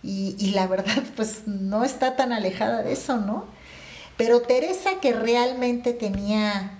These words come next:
o sea, sus enfermedades eran reales, tuvo un paroxismo que estuvo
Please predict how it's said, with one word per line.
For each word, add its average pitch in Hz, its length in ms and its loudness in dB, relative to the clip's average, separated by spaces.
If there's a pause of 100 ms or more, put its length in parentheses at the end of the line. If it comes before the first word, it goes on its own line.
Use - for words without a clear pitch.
(140)
o - 40 -18
sea, 190 160 -2
sus 190 220 -4
enfermedades 190 760 2
eran 208 260 0
reales, 196 480 0
tuvo 240 140 0
un 220 120 -2
paroxismo 185 720 -4
que 175 80 -10
estuvo 185 460 -4